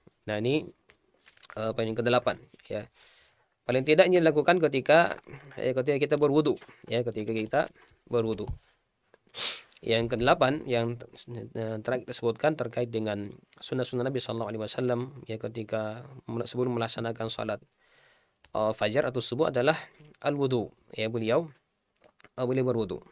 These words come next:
Hanya yang kita akan bahas pada kesempatan ini, eh, berkaitan dengan, eh, sunnah-sunnah terkait dengan wudu ini.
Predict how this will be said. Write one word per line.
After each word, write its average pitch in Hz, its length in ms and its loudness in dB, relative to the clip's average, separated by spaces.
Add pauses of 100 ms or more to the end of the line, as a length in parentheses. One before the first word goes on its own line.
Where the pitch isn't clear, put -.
(140)
Hanya 117 240 -2
yang 127 80 -2
kita 123 160 -2
akan 113 160 -4
bahas 113 240 0
pada 117 160 -4
kesempatan 113 400 -6
ini, 101 320 -4 (880)
eh, 139 120 2
berkaitan 139 520 2
dengan, 165 400 4 (240)
eh, 143 160 2
sunnah-sunnah 156 720 0
terkait 139 400 -2
dengan 127 240 -2
wudu 123 240 0
ini. 104 240 -6